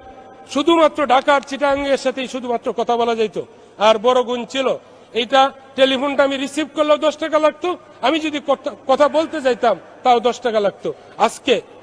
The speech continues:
সুযোগ্য নেত্রী, সুযোগ্য সন্তান, সজীব ওদের জয়। আজকে আমা-, আমরা যখন কোনো মঞ্চে ভাষণ দিতে যাই, মানুষ ক-, সুন্দর কথার পরেও কেউ করতালি দিতে পারে না,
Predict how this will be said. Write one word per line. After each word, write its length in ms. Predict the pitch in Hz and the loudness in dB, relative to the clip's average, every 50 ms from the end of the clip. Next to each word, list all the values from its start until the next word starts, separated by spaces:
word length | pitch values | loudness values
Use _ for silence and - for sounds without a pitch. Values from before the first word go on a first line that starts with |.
| - - | -20 -8
সুযোগ্য 400 | - 247 240 220 254 208 190 247 | -6 -4 -4 -2 -4 0 0 2
নেত্রী, 380 | 240 233 240 247 240 - 254 220 | 2 4 2 0 0 -4 -8 -8
সুযোগ্য 460 | - - 240 214 240 214 190 233 226 - - 202 - - - - - - | -6 -8 -6 -6 -8 -4 -2 0 -2 -2 -4 -10 -20 -20 -20 -20 -4 0
সন্তান, 500 | - 247 247 240 - 262 247 214 151 - - - - - | 0 2 2 2 2 2 2 2 2 -2 -10 -16 -8 -6
সজীব 220 | 247 226 240 233 | -4 -4 -2 -2
ওদের 240 | 233 226 214 226 220 185 156 - | -2 0 0 -2 -4 -4 -2 0
জয়। 260 | 240 240 220 160 - - - - - - - | 2 2 2 2 0 -4 -16 -20 -20 -10 -4
আজকে 460 | 202 220 214 - - 269 254 240 262 - - - - | -2 -2 -2 -2 0 2 2 2 2 0 -6 -8 -4
আমা-, 200 | 208 220 240 247 | -2 0 0 2
আমরা 280 | 226 220 233 240 262 254 | 0 0 0 0 0 -2
যখন 260 | 247 240 233 269 247 | -2 -2 -2 -2 -2
কোনো 200 | 190 240 247 233 | -4 -4 -4 -2
মঞ্চে 320 | 233 240 262 262 - 269 240 | 0 0 -2 -2 -2 -2 -2
ভাষণ 300 | 226 240 247 262 233 226 | -2 -2 -4 -6 -8 -10
দিতে 200 | 247 - 262 233 | -8 -8 -6 -2
যাই, 300 | 196 240 247 240 208 151 - - - - - - | 2 4 4 4 2 -2 -10 -20 -20 -16 -4 0
মানুষ 260 | 214 247 254 240 - - | 0 0 0 -2 -2 -2
ক-, 140 | 262 233 208 - - - - - | -2 -2 -2 -4 -10 -14 -6 -4
সুন্দর 300 | 262 262 254 262 247 240 | -4 -2 0 0 0 0
কথার 320 | - 247 226 269 262 247 | -2 -2 -2 -2 -2 -2
পরেও 300 | 196 208 254 254 262 247 | -2 -4 -2 -2 -2 -2
কেউ 160 | 262 262 233 | -2 -4 -4
করতালি 420 | - 247 247 240 - 247 233 233 226 | -4 -4 -4 -4 -4 -4 -4 -4 -6
দিতে 240 | 196 214 - 240 | -10 -8 -8 -4
পারে 220 | 208 214 214 226 220 | -2 -2 -2 -2 -2
না, 120 | 208 147 | -4 -6